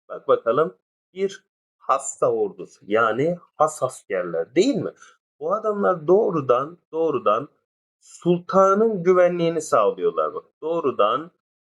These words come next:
sultanın güvenliğini sağlar ve ona bağlı olan ne askerlerdir?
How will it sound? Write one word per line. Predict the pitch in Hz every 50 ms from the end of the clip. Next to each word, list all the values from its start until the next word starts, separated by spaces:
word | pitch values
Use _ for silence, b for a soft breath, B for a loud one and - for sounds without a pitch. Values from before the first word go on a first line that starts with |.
| _
sultanın | _ _ _ - - 170 165 156 - - 165 175 175 175 175 185 190 202 208 208 185 160
güvenliğini | 147 165 151 160 151 147 151 151 147 147 147 147
sağlar | 139 - - 123 110 107 104 117 135 165 190 185 - b b b b _ _ 123
ve | 113
ona | - - _ - 131 147 165 190 214 214 175
bağlı | 170 160 156 151 151 147 147
olan | 143 135 127 123 127 120 120 123 135
ne | 160 175 185 175
askerlerdir? | 156 139 - - - 127 117 113 110 110 107 104 101 - 123 147 170 190 196 - - _